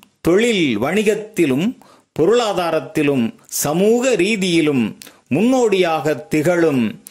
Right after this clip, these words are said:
முக்கிய நகரங்களின் முக்கியத்துவத்தையும், அவைகளின் தொழில் வளம், வணிகம்,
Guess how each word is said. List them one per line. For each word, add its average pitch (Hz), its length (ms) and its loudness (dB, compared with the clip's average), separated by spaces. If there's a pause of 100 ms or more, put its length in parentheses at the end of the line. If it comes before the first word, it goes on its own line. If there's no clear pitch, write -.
(240)
முக்கிய 196 720 -2
நகரங்களின் 165 960 -2
முக்கியத்துவத்தையும், 143 1200 -2 (520)
அவைகளின் 175 840 -2 (100)
தொழில் 208 460 2
வளம், 143 580 -4 (320)
வணிகம், 160 800 -2